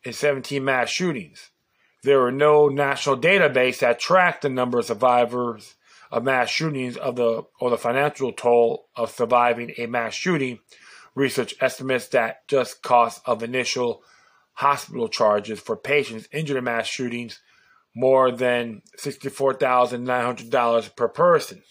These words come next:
The long-term physical and psychological cost of surviving mass shootings is undoubtedly higher.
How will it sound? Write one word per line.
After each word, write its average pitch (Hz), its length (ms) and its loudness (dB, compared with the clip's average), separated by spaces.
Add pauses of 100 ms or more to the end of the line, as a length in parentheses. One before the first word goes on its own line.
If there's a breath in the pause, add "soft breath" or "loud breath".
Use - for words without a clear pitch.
(1080 soft breath)
The 123 80 -10
long-term 202 520 4
physical 185 280 0
and - 80 0
psychological 160 540 2
cost 147 400 4
of 139 100 -2
surviving 139 520 2
mass 131 240 -2
shootings 135 640 -4 (380 soft breath)
is 135 140 2
undoubtedly 127 680 0
higher. 131 600 2